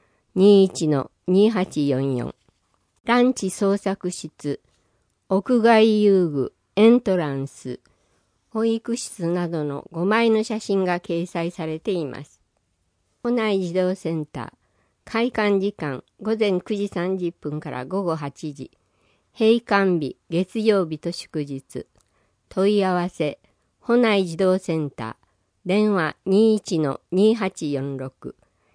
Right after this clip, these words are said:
エントランス、ラウンジ、小上がりコーナー、調理室、創作活動室、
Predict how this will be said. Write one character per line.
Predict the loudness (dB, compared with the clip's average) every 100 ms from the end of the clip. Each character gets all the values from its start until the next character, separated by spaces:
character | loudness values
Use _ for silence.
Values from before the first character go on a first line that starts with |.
| _
エ | 0 0
ン | 0
ト | -2
ラ | -2 -2
ン | -4
ス、 | -6 -10 -10
ラ | -4 -2
ウ | 2 2
ン | 2 2
ジ、 | 0 -2 -2 _
小 | -2 0
上 | 0
が | -2 -4
り | -6 -6
コ | -2 -2
ー | -2
ナ | -4
ー、 | -8 _ _ _ _ _ -4
調 | 2 4 6
理 | 2
室、 | -2 -8 -8 -10 -10
創 | -4 0 0
作 | -2 -4 -6
活 | -4 -6 -6
動 | -4 -4 -6
室、 | -10 -16 -16